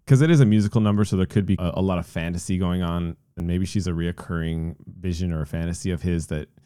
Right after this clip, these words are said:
shows up multiple times. So maybe, yeah, maybe it'll work. I, I mean, Zazie Beetz is great. Like, she's good talent, so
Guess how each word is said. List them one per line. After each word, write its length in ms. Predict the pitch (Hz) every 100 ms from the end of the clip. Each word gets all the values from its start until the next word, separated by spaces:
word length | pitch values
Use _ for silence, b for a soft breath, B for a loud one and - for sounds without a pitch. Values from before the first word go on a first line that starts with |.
| _ -
shows 300 | - 104 90
up 160 | 85 _
multiple 340 | 92 82 90
times. 340 | 80 90 85 85
So 80 | 92
maybe, 260 | 113 139
yeah, 260 | 131 113 95
maybe 240 | 98 123
it'll 140 | 151 92
work. 240 | 85 101 -
I, 180 | 92 101 B B B
I 80 | 127
mean, 300 | 147 127 - b b b b b -
Zazie 300 | 107 139 143
Beetz 240 | 117 120
is 140 | 110 95
great. 320 | 95 117 -
Like, 100 | 95
she's 220 | - 92
good 240 | 98 101 82
talent, 320 | 92 92 -
so 340 | - 85 80